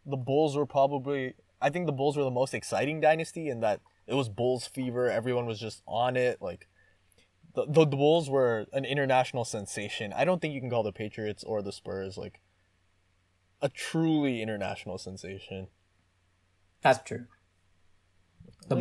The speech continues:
Speaker 2: Bulls
Speaker 1: yeah.
Speaker 2: were legendary, but yeah.
Speaker 1: Good question.
Speaker 2: Great question,
Speaker 1: Um,
Speaker 2: Navas. Thank you. Yeah, so
Speaker 1: Sorry.
Speaker 2: Ishan asked us, uh, what our favorite Johnny Football moments were,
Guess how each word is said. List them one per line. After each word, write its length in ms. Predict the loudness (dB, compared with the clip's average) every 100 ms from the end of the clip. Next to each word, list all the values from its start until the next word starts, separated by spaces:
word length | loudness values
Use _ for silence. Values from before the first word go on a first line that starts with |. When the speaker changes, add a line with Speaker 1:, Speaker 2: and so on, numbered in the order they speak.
| 6
Speaker 2:
Bulls 120 | 6
Speaker 1:
yeah. 40 |
Speaker 2:
were 140 | 4 4
legendary, 600 | 4 2 -2 -6 -8 -10
but 160 | -10
yeah. 160 | -8 -10 -14 _ _ -20 -20 _ _ _ _
Speaker 1:
Good 200 | -8 -4
question. 540 | 0 0 0 -6 -6 -10 -18 _ _ _ -20 -14
Speaker 2:
Great 260 | 0 4 6
question, 220 | 6 4
Speaker 1:
Um, 60 | 2
Speaker 2:
Navas. 260 | -2 -4 -6
Thank 180 | -6 -6
you. 120 | -8 -12 _ _ _ _ _ _ _ _ _ _ _ _ _ _ _ _ _ _ 4
Yeah, 140 | 4
so 140 | 6 4
Speaker 1:
Sorry. 160 | 4
Speaker 2:
Ishan 320 | 2 6 8 8
asked 340 | 4 0 2
us, 320 | 2 2 -2
uh, 240 | 0 2 2
what 160 | 4 4
our 120 | 4
favorite 460 | 4 2 4 2
Johnny 300 | 4 4 6 4
Football 360 | 0 6 8
moments 400 | 8 6 2 2
were, 260 | 4 4